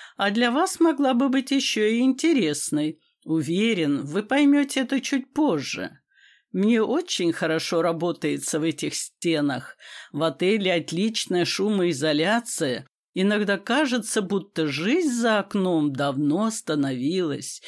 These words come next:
и у меня есть огромное количество времени, чтобы все успеть и даже прожить две или три жизни.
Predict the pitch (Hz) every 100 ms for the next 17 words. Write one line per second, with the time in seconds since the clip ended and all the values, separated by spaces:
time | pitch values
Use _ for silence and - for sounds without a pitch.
0 | - - - 151 151 151 139 139 - 131
1 | 135 156 226 247 240 208 170 170 160 151
2 | 143 135 - 135 127 135 170 254 226 165
3 | 139 135 - - - - 139 143 127 -
4 | 151 127 131 - 226 254 247 - 160 143
5 | 147 151 - 143 135 - 220 247 185 143
6 | 160 220 247 156 127 135 - 147 156 165
7 | - 139 143 131 135 - 123